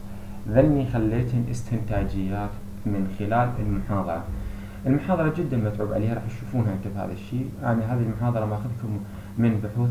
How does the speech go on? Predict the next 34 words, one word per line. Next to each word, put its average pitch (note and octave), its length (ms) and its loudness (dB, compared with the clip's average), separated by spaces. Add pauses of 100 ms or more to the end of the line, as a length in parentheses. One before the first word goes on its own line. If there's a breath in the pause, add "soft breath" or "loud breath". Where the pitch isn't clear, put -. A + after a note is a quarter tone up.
(120)
آخر A#2 300 -2
شيء A2 380 0 (100)
إذا G#2+ 180 0
ما G#2 220 0
تو-، G#2+ 320 -6
توصل A2 320 -2
إلى G#2+ 140 -2
في G#2+ 120 -4
الدايجنوستيك، G#2 680 -2 (320 loud breath)
وبعض D3 280 4
المعلومات A2+ 560 2 (400 loud breath)
اللي A#2 320 2
تخدمكم A#2 500 0 (100)
في A2 100 -2
مجال A2 420 2
عملكم. G2+ 480 -2 (460 loud breath)
شنو C#4+ 260 4
احنا A3+ 140 4
نقول E3 300 4
مثلًا D3+ 520 2 (260)
وير؟ C3+ 340 6 (180)
شنو F#3 140 2
معناها؟ G2+ 440 2
الوير F3+ 220 0
هنا F3+ 200 4
يعتمد D#3 400 2 (100)
حسب E3 240 -2
الأورجان B2 500 0
أو B2 100 0
التشو A2+ 500 -4
انفلوب A#2 480 -2 (120)
باي C#3+ 300 4
ذا A#2+ 60 0
ليجن. A2 320 2